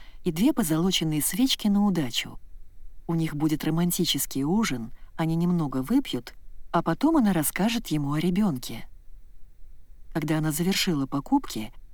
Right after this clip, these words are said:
то почувствовала себя зверски голодной. Поэтому остановилась у МакАвто и взяла гамбургеры с сыром, картошку фри и шоколадный коктейль. Казалось ненормальным поглощать еду перед ужином.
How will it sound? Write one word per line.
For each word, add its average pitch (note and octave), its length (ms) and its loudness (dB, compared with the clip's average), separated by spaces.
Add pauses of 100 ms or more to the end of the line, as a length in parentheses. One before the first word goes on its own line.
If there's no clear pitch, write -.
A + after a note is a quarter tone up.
то - 80 -6
почувствовала F3+ 640 0
себя E3 300 0
зверски G#3+ 440 0
голодной. F3+ 720 0 (800)
Поэтому B3 400 4
остановилась A3+ 720 2
у F3 60 4
МакАвто D#3+ 720 2 (240)
и F3+ 80 2
взяла F3+ 320 2
гамбургеры D#3 560 2
с C#3+ 60 0
сыром, E3+ 460 2
картошку D#3 540 -2
фри A3+ 260 2
и - 140 0
шоколадный F3+ 640 0
коктейль. C#3+ 560 -2 (600)
Казалось D#3+ 460 0
ненормальным G3 640 4
поглощать D3+ 580 2
еду D3+ 240 4
перед G3+ 300 0
ужином. A#2+ 480 0